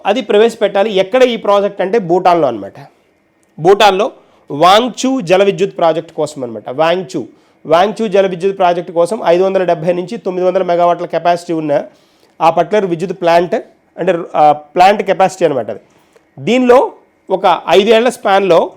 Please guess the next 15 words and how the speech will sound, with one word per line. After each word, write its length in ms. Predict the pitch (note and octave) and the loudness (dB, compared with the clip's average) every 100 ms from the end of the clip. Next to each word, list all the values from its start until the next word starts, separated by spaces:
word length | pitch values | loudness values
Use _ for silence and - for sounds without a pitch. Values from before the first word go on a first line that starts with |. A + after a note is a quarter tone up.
| _ _ - | _ _ -2
ఐదు 220 | D#3+ F#3+ | 2 4
వేల 180 | G#3+ A#3 | 4 4
మెగా, 300 | A#3 G3+ G3 - _ _ _ _ _ _ - | 4 2 0 -4 _ _ _ _ _ _ 0
ఐదు 180 | E3+ G#3 | 2 4
వేల 160 | A3 | 4
మెగావాట్ల 500 | A3+ G3+ G#3 G3+ F#3+ | 4 6 6 6 2
దాకా 460 | F#3 F#3 G3+ F3+ E4+ _ _ _ _ _ _ - | 0 2 4 4 0 _ _ _ _ _ _ 0
ఎనర్జీని 400 | F3 F#3+ F3+ G#3 | 2 2 0 -2
ప్రొడ్యూస్ 380 | F#3 F3+ F#3+ F3 | -2 -2 -2 2
చేయాలనేది 320 | E3 E3+ G#3+ | 2 0 -4
పాయింట్. 380 | F#3 C#3+ G#2 - _ _ _ _ _ - | -2 -2 -4 -14 _ _ _ _ _ -4
రీసెంట్గానే 540 | A3+ B3 C4 A#3+ A#3 | -2 0 0 0 0
మనం 280 | A3 G3+ E3+ | 0 -2 0
నేపాల్ 400 | F#3+ G#3+ A3+ G#3 | -2 4 2 4
తోటి 420 | G#3 F3+ F3 A3+ | -2 0 -4 -6